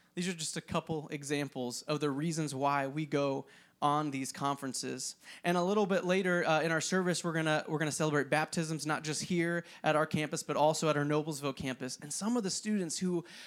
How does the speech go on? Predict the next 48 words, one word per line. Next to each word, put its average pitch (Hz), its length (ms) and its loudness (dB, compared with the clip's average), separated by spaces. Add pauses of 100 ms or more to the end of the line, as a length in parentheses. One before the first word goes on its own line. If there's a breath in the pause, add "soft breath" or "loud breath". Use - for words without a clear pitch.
who 175 340 2 (200)
were 185 380 2
baptized 185 400 4
in 156 80 -4
first 185 220 -2
service 170 240 -2
and 151 100 -4
are 151 60 0
being 160 180 0
baptized 165 560 0 (240 loud breath)
in 156 140 2
our 151 100 4
second 196 480 -2
service, 147 340 -2
more 156 160 0
specifically 156 560 -4
at 127 80 -4
Noblesville 143 540 -2
in 139 60 -8
our 131 80 -6
second, 151 320 -6 (100)
they 180 160 2
are 208 60 4
being 190 160 2
baptized 160 420 -8
because 160 400 -4
of 147 220 0
their 135 100 -2
experiences 127 680 -8
at 139 120 -4
Move 131 220 -4
and 120 140 -6
Mix, - 320 -12 (280 loud breath)
which 160 160 -2
is 160 240 -2
just 175 220 -2
something 190 340 2
incredible 156 480 2
and 143 120 -2
something 180 280 -2
that 147 100 0
we 156 100 0
can 156 100 -2
be 143 100 0
celebrating 151 720 -2 (300 loud breath)
today 156 340 0
with 147 300 -4
them. 127 260 -4